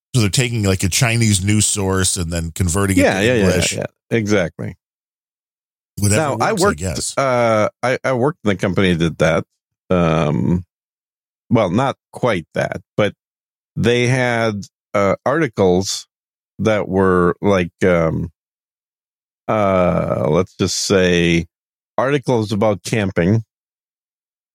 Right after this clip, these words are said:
Speaker 2: that
Speaker 1: What about
Speaker 2: they
Speaker 1: prepping?
Speaker 2: were putting in, let's just say camping for
Speaker 1: Okay.
Speaker 2: the time being. And they were putting those articles out, uh, yeah, I don't know, maybe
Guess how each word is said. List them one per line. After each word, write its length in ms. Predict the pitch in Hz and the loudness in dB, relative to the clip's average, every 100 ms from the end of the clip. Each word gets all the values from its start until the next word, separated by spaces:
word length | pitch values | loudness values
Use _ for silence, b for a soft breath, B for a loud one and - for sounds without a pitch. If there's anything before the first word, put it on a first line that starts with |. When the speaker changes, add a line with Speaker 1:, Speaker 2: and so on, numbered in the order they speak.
| _ _ _ _ | _ _ _ _
Speaker 2:
that 480 | 98 101 110 101 101 | -2 0 2 2 0
Speaker 1:
What 120 | 87 120 | -2 -4
about 200 | 120 - | -4 -2
Speaker 2:
they 340 | 117 104 98 | 0 0 2
Speaker 1:
prepping? 40 | |
Speaker 2:
were 220 | 95 95 87 _ _ _ _ _ _ | 2 0 0 _ _ _ _ _ _
putting 280 | 147 120 104 | -2 2 2
in, 120 | 95 | 2
let's 160 | 104 - | 0 -2
just 200 | 120 - | -4 -2
say 120 | 110 | -2
camping 460 | - 95 87 82 80 | 0 -2 -2 -2 -2
for 100 | 87 | -2
Speaker 1:
Okay. 80 | |
Speaker 2:
the 60 | 80 | 0
time 180 | 80 78 | -2 -2
being. 260 | - 82 - _ _ _ _ _ _ _ _ _ - | -4 -6 -10 _ _ _ _ _ _ _ _ _ -4
And 340 | 123 117 113 | -2 0 2
they 120 | 117 | 2
were 140 | 107 104 | 2 0
putting 320 | 135 123 110 | 0 2 2
those 200 | 107 98 | 2 2
articles 500 | 104 98 104 95 90 | 0 0 0 2 2
out, 360 | 92 92 90 - - - - | 2 2 0 -4 -16 -10 -2
uh, 540 | 92 90 85 85 85 | 2 4 4 4 2
yeah, 180 | - 330 | 2 2
I 20 | |
don't 120 | 90 82 | 0 -2
know, 160 | 80 | 0
maybe 480 | 92 87 85 80 80 | 2 4 4 2 0